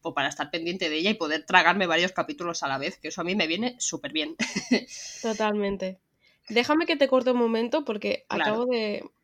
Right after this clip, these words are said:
Speaker 2: tener una aparición mental en mi cabeza.
Speaker 1: Uy, madre, a ver.
Speaker 2: Claro, es que yo, antes de conocer lo de que se iba a hacer la serie y tal, sí que había
Speaker 1: Ujú.
Speaker 2: leído una entrevista de Cristina Ricci, no, había leído, no, había visto.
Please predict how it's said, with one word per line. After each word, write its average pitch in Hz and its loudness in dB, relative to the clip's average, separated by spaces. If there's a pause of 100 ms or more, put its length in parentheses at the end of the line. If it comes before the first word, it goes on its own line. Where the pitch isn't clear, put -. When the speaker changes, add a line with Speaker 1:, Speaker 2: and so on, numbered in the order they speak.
(140)
Speaker 2:
tener 214 2
una 220 2
aparición 196 -2
mental 202 0
en 196 0
mi 185 -2
cabeza. 190 -2 (720)
Speaker 1:
Uy, 190 2
madre, 147 -4
a 147 -8
ver. 147 -6 (440)
Speaker 2:
Claro, 277 6 (100)
es - -2
que - 0
yo, 262 8
antes 226 2
de 269 4
conocer 247 2
lo 190 0
de 180 -2
que 185 -4
se 196 -2
iba 208 0
a - -2
hacer 226 -4
la 208 0
serie 220 -2
y 208 -4
tal, 214 -2 (320)
sí - -2
que 269 6
había 277 6
Speaker 1:
Ujú. 262 8
Speaker 2:
leído 254 2
una 233 4
entrevista 240 2
de 220 0
Cristina 220 0
Ricci, 233 -2
no, 214 0
había 190 2
leído, 226 4
no, 185 0
había 190 2
visto. 180 -4